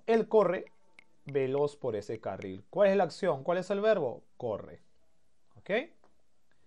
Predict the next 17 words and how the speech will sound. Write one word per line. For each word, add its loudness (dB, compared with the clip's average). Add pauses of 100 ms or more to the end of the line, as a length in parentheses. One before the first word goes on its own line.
(640)
"Desearía 2
viajar 0
en -6
avión". -6
¿Cuál -2
es -4
la -2
acción? -10
¿Cuál -6
es -6
el -6
verbo -8
ahí? -18 (600)
¿Cuál -4
es? -2 (720)
Desearía. -12 (520)
¿Ok? -20